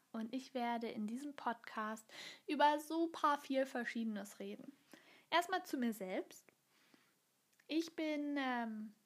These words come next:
zweitausendsechzehn ins Ausland gegangen,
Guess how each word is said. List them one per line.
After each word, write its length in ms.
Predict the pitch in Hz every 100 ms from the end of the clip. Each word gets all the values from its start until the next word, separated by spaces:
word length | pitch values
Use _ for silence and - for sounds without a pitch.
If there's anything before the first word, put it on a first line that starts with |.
| _ _ _ _ -
zweitausendsechzehn 1400 | - 269 370 - 294 247 220 214 294 - - 214 202 370 - _ _ - _ _ _ _ _ _ _ _
ins 180 | 269 262
Ausland 420 | 214 233 247 202
gegangen, 440 | 190 - 185 180